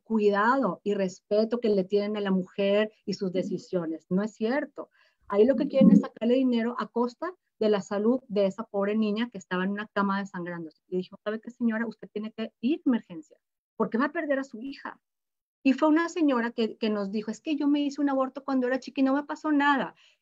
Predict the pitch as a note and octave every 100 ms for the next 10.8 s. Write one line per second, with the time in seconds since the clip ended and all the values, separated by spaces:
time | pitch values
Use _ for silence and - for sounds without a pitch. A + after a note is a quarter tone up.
0 | - D4 D4 D4 D4 C4+ B3+ C4 B3 A3+
1 | A#3 A#3+ A#3+ B3 A#3 B3+ C4 B3+ E3+ -
2 | _ _ _ _ _ A3+ - C#4+ C#4 D#4+
3 | F4+ G#3 G3 G#3+ G3+ F#3+ - G#3 G3+ G3+
4 | - G#3+ A3 A3 C#4 B3+ G#3+ G3+ F#3+ A#3
5 | G#3+ G3+ A3 - A#3 G#3+ F#3+ G3 G3 G3+
6 | G3 G#3 G3+ F#3+ F3+ - F3+ F#3 F3+ F#3
7 | F#3+ F#3+ G3 F3+ E3 F3+ F3 F#3 F3+ -
8 | G#3+ C#4+ _ _ _ _ _ - A#3 A#3+
9 | A3+ C4+ C4+ B3 A#3+ A#3+ A3+ B3 - A#3
10 | A#3 A3+ C4 C4 C4 G#3 G3 C#4+